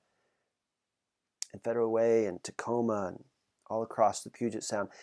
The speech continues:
how does this happen? How do we become that type of communi-, community when we see that we are beggars? And when we know the judge, and he's our dad.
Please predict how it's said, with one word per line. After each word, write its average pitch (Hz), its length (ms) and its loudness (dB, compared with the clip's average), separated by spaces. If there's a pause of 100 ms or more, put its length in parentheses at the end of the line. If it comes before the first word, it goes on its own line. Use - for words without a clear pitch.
(160)
how 160 320 8
does 143 180 6
this 135 200 -4
happen? - 440 -6 (560)
How 143 160 6
do 139 80 8
we 135 120 6
become 117 400 -2
that - 260 -2
type 113 240 -6
of 113 120 -18
communi-, 117 460 -2 (100)
community 117 440 -2 (420)
when 135 360 2
we 135 120 2
see 101 560 -2 (480)
that 98 180 -2
we 87 220 -6
are 80 220 -8
beggars? - 580 -12 (1600)
And 127 220 6
when 135 300 6
we 131 120 4
know 101 600 -2 (480)
the 101 200 -6
judge, 85 720 -10 (1200)
and 110 180 -4
he's 101 220 -6
our 95 140 -2
dad. - 340 -10